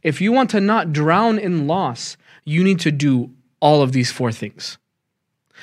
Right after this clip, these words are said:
So right now, the question you and I should have in my head is, am I missing any of these four things? You understand the problem we have right now together? And then, again, this is together because I'm involved now too.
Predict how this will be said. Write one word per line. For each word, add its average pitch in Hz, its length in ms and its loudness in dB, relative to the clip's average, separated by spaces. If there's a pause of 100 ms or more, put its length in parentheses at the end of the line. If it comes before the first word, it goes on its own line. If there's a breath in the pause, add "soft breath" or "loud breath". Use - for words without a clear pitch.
(140 loud breath)
So - 200 0
right 135 300 2
now, 190 200 2
the 143 100 -2
question 151 460 -2
you 143 160 0
and 165 80 2
I 170 40 2
should 165 180 -4
have 156 240 -2
in 151 100 0
my 151 120 2
head 143 300 -2
is, 131 380 -4 (280 soft breath)
am 156 140 0
I 143 100 0
missing 135 600 0
any 135 160 -2
of 127 80 -2
these 123 140 -6
four 120 220 -8
things? 113 300 -8
You 127 40 -6
understand 131 320 -4
the 123 60 -6
problem 135 300 -6
we 135 80 -4
have 139 140 -2
right 143 100 -4
now 139 120 -4
together? 151 400 -6 (320)
And 139 80 2
then, 139 80 0
again, 143 220 2
this 131 140 0
is 135 60 -2
together 143 360 2
because 123 240 0
I'm 131 320 0
involved 131 380 0
now 123 140 0
too. 127 300 -4